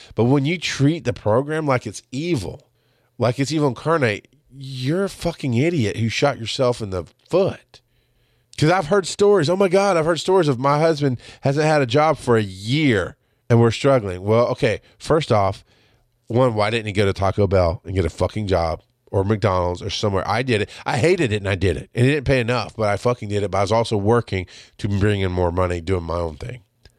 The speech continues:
That's one. Two, okay, okay, you're broke. I get that. Did you go apply for unemployment? Well,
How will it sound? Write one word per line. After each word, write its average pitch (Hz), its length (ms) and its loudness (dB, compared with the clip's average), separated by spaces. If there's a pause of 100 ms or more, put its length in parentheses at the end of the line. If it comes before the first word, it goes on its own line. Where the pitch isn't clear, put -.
That's 113 260 0
one. 110 380 2 (200)
Two, 107 440 0 (580)
okay, 123 320 2
okay, 120 220 2
you're 113 140 0
broke. 120 280 2
I 87 60 -6
get 123 200 -6
that. 85 240 -4 (340)
Did 117 160 0
you 117 60 -6
go 120 140 4
apply 113 340 2
for 107 180 0
unemployment? 101 500 0
Well, 156 180 -6